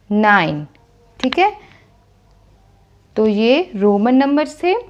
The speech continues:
तो नेक्स्ट हमारे हैं डॉजिंग टेबल्स, मिक्स टेबल्स। बच्चों को ज़रूर ही करवाना,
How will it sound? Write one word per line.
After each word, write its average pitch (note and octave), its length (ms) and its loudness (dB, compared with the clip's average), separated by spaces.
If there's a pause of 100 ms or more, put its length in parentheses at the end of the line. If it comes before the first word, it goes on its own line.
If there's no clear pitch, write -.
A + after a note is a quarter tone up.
(1080)
तो A#3+ 80 0
नेक्स्ट A#3+ 420 -2
हमारे D4+ 300 2
हैं D#4+ 200 0
डॉजिंग A3 440 2
टेबल्स, D#4 440 0
मिक्स B3+ 280 -2
टेबल्स। C4+ 400 -2
बच्चों B3 260 0
को C#4+ 140 0
ज़रूर B3 480 4
ही D4 180 -2
करवाना, B3 680 -4